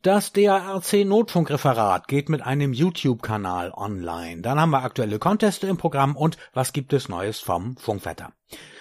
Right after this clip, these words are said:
Zum ersten Thema im Deutschlandrundspruch. Eine Soyuz zwei Punkt eins A Rakete setzt Satelliten mit Amateurfunknutzlast aus. Eine Soyuz zwei Punkt eins A Rakete hat am zweiundzwanzigsten März vierzehn Satelliten mit Amateurfunknutzlasten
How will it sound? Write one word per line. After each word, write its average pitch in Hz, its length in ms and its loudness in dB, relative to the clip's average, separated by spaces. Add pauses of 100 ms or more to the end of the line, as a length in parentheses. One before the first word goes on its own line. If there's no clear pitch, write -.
(240)
Zum 233 160 2
ersten 202 240 2
Thema 165 300 4
im 123 280 -2
Deutschlandrundspruch. 156 1200 0
Eine 160 260 2
Soyuz 190 500 0
zwei 170 220 0
Punkt - 340 -6
eins 123 340 -4
A 143 200 -2
Rakete 120 600 -2
setzt 156 360 -4
Satelliten 120 680 -4
mit 123 220 -6
Amateurfunknutzlast 113 1200 -4
aus. - 340 -10 (720)
Eine 135 400 2
Soyuz 156 640 2
zwei 147 300 0
Punkt 135 380 -4
eins 120 340 -4
A 175 160 2
Rakete 139 600 0
hat 202 140 0
am 208 180 2
zweiundzwanzigsten 143 880 -4
März 113 380 -2
vierzehn 180 460 0
Satelliten 120 680 -2
mit 117 180 -8
Amateurfunknutzlasten 120 1400 -2